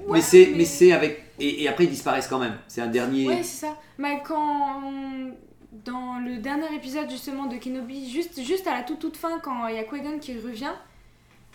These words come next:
Speaker 1: ils échangent juste deux mots et je trouve ça juste bien en fait.
Speaker 2: Ouais, ouais.
Speaker 1: Où il arrive, il fait, « Bah,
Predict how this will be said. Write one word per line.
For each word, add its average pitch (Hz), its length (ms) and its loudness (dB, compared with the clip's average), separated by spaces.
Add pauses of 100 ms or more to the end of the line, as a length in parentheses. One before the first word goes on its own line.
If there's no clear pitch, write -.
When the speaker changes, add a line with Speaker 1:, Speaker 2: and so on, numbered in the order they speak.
(420)
Speaker 1:
ils 254 220 -2
échangent 294 260 -2
juste 311 260 4
deux 302 160 0
mots 302 380 0
et 277 60 -8
je - 60 -10
trouve 247 160 -10
ça 269 180 -8
juste 269 240 -8
bien 220 360 -8 (140)
en 233 40 -14
fait. - 160 -10
Speaker 2:
Ouais, 123 280 -2 (200)
ouais. 104 100 -6
Speaker 1:
Où 277 100 4
il 269 120 2
arrive, 311 240 0
il 285 80 -4
fait, « 277 260 -6 (800)
Bah, 233 520 -2